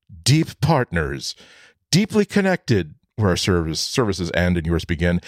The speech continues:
and see no natural impediment to us doing more together, uh, knows that there is a past, but we don't feel encumbered by it,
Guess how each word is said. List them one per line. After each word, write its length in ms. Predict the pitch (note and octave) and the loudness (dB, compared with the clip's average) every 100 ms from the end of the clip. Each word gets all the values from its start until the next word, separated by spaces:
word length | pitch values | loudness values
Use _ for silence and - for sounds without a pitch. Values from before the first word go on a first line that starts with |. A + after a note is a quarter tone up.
| - - | -10 -2
and 240 | B2 C3+ C3 | 0 0 -2
see 320 | - E3+ D#3+ | 0 2 2
no 340 | E3 F#3+ F#3+ | 2 2 0
natural 540 | F3 E3+ E3+ - E3 C#3+ | 0 0 0 0 0 0
impediment 640 | C#3 - C#3+ B2+ G2+ G2 | -2 0 0 0 -2 -2
to 140 | - | 0
us 240 | B2+ D3+ - | 0 0 0
doing 280 | E3 D#3+ D3+ | 2 2 0
more 220 | D3+ D3 | 0 0
together, 640 | - G2+ G2 F2+ E2 E2 _ - - - - - | -2 0 2 2 0 -4 _ -18 -16 -16 -14 -2
uh, 220 | G2 G#2 | 2 2
knows 300 | G#2+ C#3+ E3+ | 2 0 0
that 140 | D3 A#2+ | -2 0
there 160 | D#3 | 0
is 120 | D3+ | 0
a 60 | D3 | -4
past, 560 | - F3+ F#3 F#3 - - - - - | -2 0 0 -2 -8 -16 -20 -6 0
but 80 | F3+ | 2
we 80 | |
don't 160 | A#3 B3 | 2 2
feel 260 | - A#3 A3 | 2 2 2
encumbered 560 | G#3+ - A3+ F3+ B2 | 0 0 2 2 0
by 240 | G#2 G2+ F#2+ | 2 2 2
it, 180 | F2 | -2